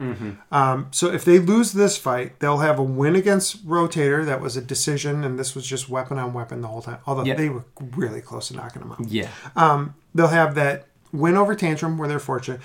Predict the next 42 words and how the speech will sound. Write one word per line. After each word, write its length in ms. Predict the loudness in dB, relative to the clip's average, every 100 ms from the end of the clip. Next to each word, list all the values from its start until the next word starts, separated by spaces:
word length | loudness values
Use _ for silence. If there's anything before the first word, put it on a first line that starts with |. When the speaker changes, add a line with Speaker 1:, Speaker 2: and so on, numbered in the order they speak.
| -10 0
Speaker 2:
and 100 | 4
then 120 | 6
they 100 | 6
would 120 | 4
have 140 | 4
a 60 | 0
loss 480 | 0 0 0 -2 -4
to 100 | -6
Whiplash. 720 | -2 -2 -4 -8 -10 -12 -16 -20 -6
Speaker 1:
Yeah. 300 | 2 2 2
Speaker 2:
I 40 | 4
mean, 200 | 4 6
so, 380 | 6 6 4 -4 _ _
uh, 180 | -4 -4 0
on 160 | 4
the 220 | 4 2 -4 _ -8
strength 420 | -4 0 2 2
of 80 | 0
schedule, 600 | 0 0 2 4 4 2
they're 140 | 4 6
doing 260 | 6 4
great, 320 | 2 0 0
but 220 | 0 0 2
Speaker 1:
Yeah. 320 | 4 4 2 -10 _ -20 -20 _ _ -20 -20 -12 -12 0
Speaker 2:
it's 220 | 4 4 6
gonna 240 | 8 8
be, 360 | 6 4 4 0 -4
again, 400 | 0 2 2 4
where 140 | 2
they're 180 | 2 0
prob-, 720 | -4 -10 -4 -2 -2 -6 -12 -14 _ _ 6
they 160 | 8 8
could 240 | 4 2
go 420 | 4 4 2 -4 -14 _ _
from 220 | -2 -2
a 20 |
top 320 | 0 -2 -2
ten 220 | -4 -4
seed, 340 | -4 -4 -6 -10 -18 -16
if 120 | -6
they 100 | -4
win, 300 | -4 -8